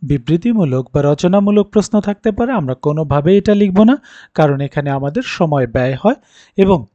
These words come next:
যথাযথভাবে আমরা যদি না লিখতে পারি,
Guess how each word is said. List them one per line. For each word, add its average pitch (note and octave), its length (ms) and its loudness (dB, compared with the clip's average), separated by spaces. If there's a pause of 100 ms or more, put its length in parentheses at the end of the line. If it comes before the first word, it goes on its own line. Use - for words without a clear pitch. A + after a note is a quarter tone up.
(440)
যথাযথভাবে E3 1200 2
আমরা C#3 200 -4
যদি C#3 200 -6
না D#3 280 -4
লিখতে G#3 440 -2
পারি, D3 340 2